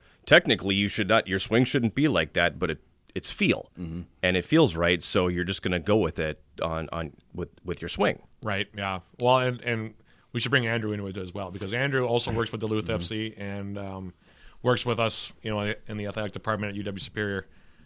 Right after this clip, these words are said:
Speaker 3: Um, and one of the things I've noticed from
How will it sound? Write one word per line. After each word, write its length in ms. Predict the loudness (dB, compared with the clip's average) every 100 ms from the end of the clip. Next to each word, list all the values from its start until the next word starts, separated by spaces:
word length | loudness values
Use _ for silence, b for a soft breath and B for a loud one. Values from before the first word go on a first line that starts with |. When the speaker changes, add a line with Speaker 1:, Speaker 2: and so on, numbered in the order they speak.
| B -6
Speaker 3:
Um, 440 | 0 0 0 -4 -10 -14 -18 -14 -4
and 420 | 0 0 -2 -4 _ _ _ _ _ _
one 120 | 0
of 60 | 2
the 60 | 2
things 140 | 2
I've 240 | 2 2
noticed 440 | 4 0 0 -2 -6
from 440 | -4 -2 -2 -6